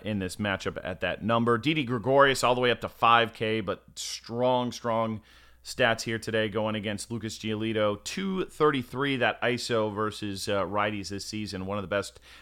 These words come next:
we've got. And Xander Bogaerts as well. I think we can absolutely peg him at four point two. Again, a little bit cheaper than some of those other big names, uh, and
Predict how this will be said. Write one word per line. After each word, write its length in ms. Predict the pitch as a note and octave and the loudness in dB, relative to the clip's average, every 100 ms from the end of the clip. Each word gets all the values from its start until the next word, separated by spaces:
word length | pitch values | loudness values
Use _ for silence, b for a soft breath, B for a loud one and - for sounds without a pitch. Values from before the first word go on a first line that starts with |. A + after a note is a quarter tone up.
| B | B
we've 200 | - G#2 | -8 -4
got. 420 | - A#2+ G#2+ - - | 4 6 6 2 -8
And 340 | C#3 C3+ C3 A#2+ | -2 0 0 2
Xander 280 | E3 B3+ | 2 4
Bogaerts 440 | F#3 F#3+ F3+ C#3+ - | 8 8 8 6 4
as 140 | G2+ | -6
well. 320 | G2+ C3+ B2+ E2 | 6 8 8 6
I 140 | G#2+ | 0
think 200 | C3+ C#3+ | 0 -4
we 120 | C#3+ | -2
can 160 | B2+ A#2+ | -2 0
absolutely 560 | C3+ D#3+ - D3+ B2 B2+ | 4 4 2 -4 -2 -4
peg 300 | - C3 A2 | 2 2 2
him 340 | C3 C3 C3 B B B _ | 0 2 0 B B B _
at 180 | A#2 A#2 | -2 0
four 200 | D3 D#3 | 4 4
point 280 | C#3 C#3 B2+ | 4 0 0
two. 160 | D3 | -2
Again, 260 | C3 B2+ A2 | 0 0 0
a 40 | |
little 180 | A2+ C3 | 0 2
bit 160 | C#3+ C#3 | 0 0
cheaper 400 | - E3 D3+ C#3 | -2 -2 0 0
than 160 | C#3+ | 0
some 160 | - C#3 | -2 -2
of 80 | C3 | -2
those 140 | A#2+ | 0
other 160 | C3 C3 | 0 0
big 260 | B2+ A#2 | -2 -2
names, 480 | B2 B2+ B2+ B2 - | 0 0 0 -2 -2
uh, 360 | A#2 A2 G#2+ - | 2 4 4 2
and 540 | A2+ A2+ A2+ A2 A2 | -2 0 0 0 -2